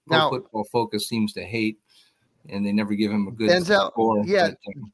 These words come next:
Speaker 2: Denzel Ward on the defensive side of the ball. Now, I'm hearing that he might be doubtful. Is that what you're hearing, or injury to his shoulder? Uh, this late,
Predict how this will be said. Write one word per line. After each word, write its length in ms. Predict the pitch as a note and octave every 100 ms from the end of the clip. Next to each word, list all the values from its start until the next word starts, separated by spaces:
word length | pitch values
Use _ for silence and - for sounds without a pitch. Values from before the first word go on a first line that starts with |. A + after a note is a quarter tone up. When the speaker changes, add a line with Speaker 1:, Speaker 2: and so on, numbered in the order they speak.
| -
Speaker 2:
Denzel 500 | G3+ G#3+ G#3 A3 G#3
Ward 320 | F#3+ G3+ G3
on 80 | E3+
the 80 | C3+
defensive 540 | D#3 G3+ F#3 C#3+ C#3+
side 140 | D#3+
of 60 | D3
the 80 | C3
ball. 160 | C3+ B2+
Now, 120 | C3
I'm 200 | C#3+ E3
hearing 300 | E3+ F#3+ F3
that 160 | D3 -
he 200 | E3 D#3+
might 220 | D#3+ D#3+
be 100 | D3+
doubtful. 600 | B2+ D3 D#3+ D3+ B2 G#2
Is 120 | G#2
that 240 | B2+ C3+ B2+
what 180 | C3+ C3+
you're 160 | C#3+ D3+
hearing, 340 | D#3+ E3 E3
or 120 | B2+
injury 500 | - D3 D3 D3 C#3+ A#2+
to 140 | C#3+
his 120 | B2
shoulder? 640 | - - D#3 F3+ G3+ A#3 A3+ _ _ _ - _ _ _
Uh, 280 | C#3+ C3+ C3
this 200 | C3 A#2+
late, 260 | C#3+ D3+